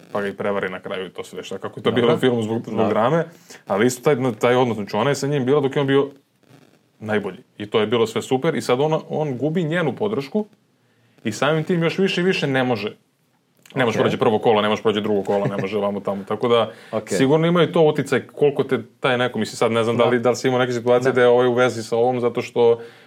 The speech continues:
Speaker 1: je dobar ili dobra teniserka
Speaker 2: Da,
Speaker 1: ili
Speaker 2: da.
Speaker 1: teniser i onda kao, e, padne malo u rankingu i ćao, da ima da nađem nekog novog.
Speaker 2: <laughs>
Speaker 1: Je li, je li ima
Speaker 2: To
Speaker 1: takvih
Speaker 2: ne
Speaker 1: situacija
Speaker 2: znam,
Speaker 1: na
Speaker 2: mislim,
Speaker 1: turu?
Speaker 2: ja, ja ne znam, ali verovatno se to dešava, milion
Speaker 1: Da.
Speaker 2: posto. Mislim, jer, ovaj, popularnost samim tim,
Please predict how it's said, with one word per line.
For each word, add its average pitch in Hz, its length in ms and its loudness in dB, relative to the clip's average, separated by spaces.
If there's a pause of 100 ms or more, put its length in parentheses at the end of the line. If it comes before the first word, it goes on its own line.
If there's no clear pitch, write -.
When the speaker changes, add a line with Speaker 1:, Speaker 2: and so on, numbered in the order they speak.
(180)
Speaker 1:
je 123 140 2
dobar 110 360 2
ili 101 160 2
dobra 110 280 2
teniserka 117 540 0
Speaker 2:
Da, 143 180 4
Speaker 1:
ili 127 180 4
Speaker 2:
da. 107 60 -4
Speaker 1:
teniser 135 440 2
i 139 80 4
onda 135 180 0
kao, 135 220 2
e, 135 140 2
padne 127 220 2
malo 127 200 2
u 123 80 4
rankingu 127 380 0
i 123 40 2
ćao, 117 220 2
da 113 80 2
ima 117 100 2
da 117 100 4
nađem 110 220 0
nekog 107 200 2
novog. 104 260 -4 (200)
Speaker 2:
<laughs> - 160 -8
Speaker 1:
Je 117 80 0
li, 127 100 2
je 120 60 2
li 131 80 2
ima 175 80 2
Speaker 2:
To 160 60 4
Speaker 1:
takvih 165 140 4
Speaker 2:
ne 165 60 4
Speaker 1:
situacija 120 220 4
Speaker 2:
znam, - 40 0
Speaker 1:
na 113 100 2
Speaker 2:
mislim, 139 200 2
Speaker 1:
turu? 123 80 2
Speaker 2:
ja, 139 160 4
ja 131 200 4
ne 113 180 2
znam, 139 200 0
ali 120 180 4
verovatno 123 380 2
se 120 160 -2
to 120 140 2
dešava, 101 460 0 (160)
milion 110 340 -2
Speaker 1:
Da. 101 60 -6
Speaker 2:
posto. 120 340 0 (720)
Mislim, 107 420 -4 (440)
jer, 107 240 0
ovaj, 113 380 2
popularnost 113 840 -2
samim 123 440 0
tim, 117 320 2